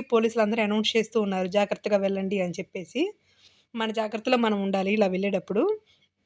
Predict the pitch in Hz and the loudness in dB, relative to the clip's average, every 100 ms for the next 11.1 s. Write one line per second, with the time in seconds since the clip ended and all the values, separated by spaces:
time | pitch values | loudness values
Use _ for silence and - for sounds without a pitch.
0 | _ _ _ _ _ _ 262 233 254 233 | _ _ _ _ _ _ -4 4 4 6
1 | 220 214 196 208 202 208 202 196 190 180 | 4 2 0 2 2 4 2 0 -2 0
2 | 269 415 _ _ _ _ - 226 233 247 | 0 0 _ _ _ _ -4 0 0 0
3 | 262 254 240 233 262 - 240 - 226 220 | 0 4 8 8 4 0 0 2 4 4
4 | 220 208 196 190 214 381 427 _ _ _ | 4 2 0 0 0 0 -4 _ _ _
5 | - 233 240 240 233 233 226 220 220 233 | -8 0 4 6 6 6 4 2 2 4
6 | 233 233 277 269 262 226 214 202 - _ | 6 6 2 0 4 4 4 0 -6 _
7 | - 254 233 247 233 247 233 214 226 226 | -10 -6 -4 -2 0 2 2 2 2 0
8 | 233 220 214 - 226 233 214 214 208 208 | 0 -2 -6 -4 -2 0 2 2 2 2
9 | 196 202 208 190 - 202 214 208 196 185 | 0 0 0 -2 -4 -6 -2 0 0 -2
10 | 180 233 294 220 208 240 254 254 247 220 | -4 -4 -2 0 0 0 -2 0 2 2